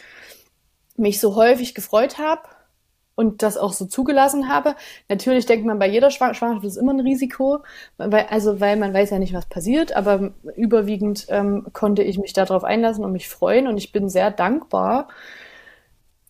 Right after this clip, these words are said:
dass ich in dieser ersten Schwangerschaft diese Momente auch einfach genossen hab und angenommen habe und auch jetzt wieder, ähm, dass ich da am Anfang trotzdem häufig gesagt hab, „Okay, ich freu mich jetzt“, was weiß ich, wir haben das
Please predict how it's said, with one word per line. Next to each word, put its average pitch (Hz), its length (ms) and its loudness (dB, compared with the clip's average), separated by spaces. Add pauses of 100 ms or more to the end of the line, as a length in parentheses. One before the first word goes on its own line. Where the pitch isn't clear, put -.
(160)
dass 214 340 2
ich - 280 -4
in 220 120 -2
dieser 220 180 0
ersten 214 280 -2
Schwangerschaft 220 480 -2
diese 226 180 0
Momente 220 360 4
auch 208 80 2
einfach 196 260 -4
genossen 226 460 0
hab 247 140 2
und 202 140 -2
angenommen 240 600 2
habe 254 440 6
und 208 380 -2
auch 208 180 0
jetzt 226 380 2
wieder, 196 560 4
ähm, 190 560 0 (1700)
dass 220 200 0
ich 214 140 -4
da 214 160 2
am 202 120 -2
Anfang 254 380 -2
trotzdem 240 420 -2
häufig 226 260 0
gesagt 220 300 0
hab, 277 120 -2
„Okay, 226 380 2 (800)
ich 233 200 0
freu 247 220 4
mich 302 180 0
jetzt“, 294 560 -6
was 220 180 -4
weiß 220 180 0
ich, 254 200 -2
wir 226 100 4
haben 214 180 2
das 208 180 -6